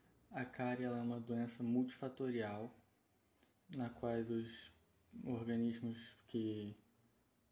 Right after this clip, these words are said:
contribuem mais para o desenvolvimento dessa doença são as bactérias acidúricas, as bactérias acidogênicas e as produtoras de polissacarídeos extracelulares.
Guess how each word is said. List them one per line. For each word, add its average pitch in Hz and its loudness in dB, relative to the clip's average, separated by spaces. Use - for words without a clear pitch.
contribuem 120 2
mais 113 -4
para 107 -6
o 131 0
desenvolvimento 110 -2
dessa 113 -4
doença 113 -4
são 110 -6
as 107 -6
bactérias 110 -2
acidúricas, 123 -2
as 110 -4
bactérias 107 -4
acidogênicas 123 0
e 135 -2
as 113 0
produtoras 127 0
de 117 -4
polissacarídeos 117 -2
extracelulares. 123 0